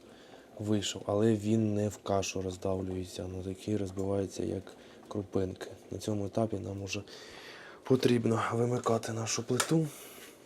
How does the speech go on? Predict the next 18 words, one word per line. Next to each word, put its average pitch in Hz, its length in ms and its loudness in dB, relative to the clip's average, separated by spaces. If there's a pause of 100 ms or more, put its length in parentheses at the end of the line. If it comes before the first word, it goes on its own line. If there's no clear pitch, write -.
(840)
І 117 100 -4 (1400)
гарно 107 420 -2
перемішуємо, 113 840 -4
все - 300 -8
вимішуємо. 123 680 -6 (1200)
І 127 120 2
зараз 117 520 2 (100)
я 113 180 0
вам 110 200 -2 (680)
покажу, 107 440 -4 (100)
що - 220 -2
потрібно 107 480 -4
зробити, 107 500 2 (200)
щоб - 240 -8
цей - 160 -4
горох 110 420 2
у 110 40 -2
нас 110 320 2